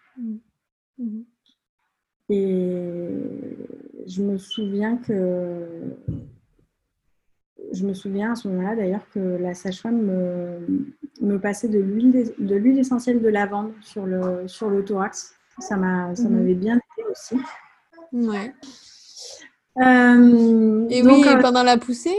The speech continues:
Speaker 1: euh, qu'est-ce que tu ressens à ce moment-là ? Parce qu'on dit souvent que la...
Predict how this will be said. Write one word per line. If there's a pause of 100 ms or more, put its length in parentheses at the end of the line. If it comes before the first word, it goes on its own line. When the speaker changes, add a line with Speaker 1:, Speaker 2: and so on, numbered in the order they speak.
(140)
Speaker 1:
euh,
qu'est-ce
que
tu
ressens
à
ce
moment-là ?
Parce
qu'on
dit
souvent
que
la...